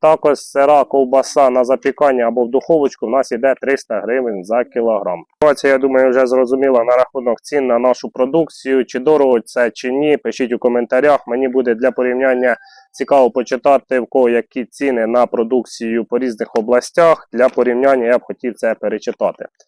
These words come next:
Також, друзі, скажу, що робота, вона така не із легких. Звичайно, попадаються деякі люди, що кричать: «Це дорого», но їх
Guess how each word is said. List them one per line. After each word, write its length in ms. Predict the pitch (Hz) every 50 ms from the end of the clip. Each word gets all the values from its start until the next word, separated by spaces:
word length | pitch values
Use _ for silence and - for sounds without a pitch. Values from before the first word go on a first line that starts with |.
| _ _ _ _ _ _ _
Також, 340 | - 175 180 - 170 151 135
друзі, 460 | 131 147 151 156 147 131 131 143 135
скажу, 440 | - - - 143 139 139 151 156 147
що 640 | - - - - 139 143 139 139 135 135 131 131
робота, 400 | 131 135 139 135 151 147 135 135
вона 240 | 131 135 135 139 135
така 280 | 127 131 120 - 139 139
не 160 | 139 135 139
із 120 | 135 127
легких. 400 | 143 151 151 - _ 180 175 139
Звичайно, 480 | 120 117 139 127 - 143 135 127 120 113
попадаються 640 | - 131 120 - 131 127 131 131 127 120 - 127
деякі 360 | 117 127 127 123 123 - - 127
люди, 300 | 127 131 123 117 120 110
що 340 | - - 135 131 135 123
кричать: 500 | - - 123 123 - - 139 127 117 -
«Це 140 | - - 123
дорого», 460 | 127 127 165 175 160 151 131 127 131
но 120 | 131 127 123
їх 220 | 127 135 139 131